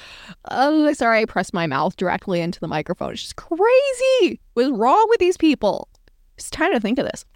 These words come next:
Carve pumpkins with a Christian theme, such as the word Jesus or a cross. Yeah, we got that when you made that the picture for your blog. Christian pumpkin yard stakes.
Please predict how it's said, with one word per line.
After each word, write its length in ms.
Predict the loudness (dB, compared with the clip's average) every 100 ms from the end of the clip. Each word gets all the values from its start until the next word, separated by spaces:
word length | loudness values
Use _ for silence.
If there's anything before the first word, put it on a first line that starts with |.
| -20 -20 _
Carve 320 | -2 0 0
pumpkins 460 | -2 -2 0 0 0
with 100 | 0
a 60 | -2
Christian 420 | 0 -2 2 0
theme, 360 | 2 0 0 -2
such 200 | -4 -4
as 80 |
the 100 | -2
word 340 | 2 4 2 0
Jesus 440 | 0 0 -2 -6 -4
or 180 | 0 0
a 60 | 0
cross. 380 | 0 -2 -2 0
Yeah, 120 | 2
we 140 | 2
got 300 | 2 0 0
that 200 | 2 2
when 140 | 4 4
you 100 | 6
made 260 | 4 2
that 180 | 0 0
the 240 | 0 0 -2 -6
picture 480 | -4 -4 0 0
for 160 | 2 0
your 160 | 2 0
blog. 420 | 2 2 0 -6 _ _ _ -20 -20 -20 -20 _
Christian 380 | -4 -2 0 0
pumpkin 420 | 0 0 0 2
yard 280 | 2 2 0
stakes. 560 | -2 -8 -8 -10 -20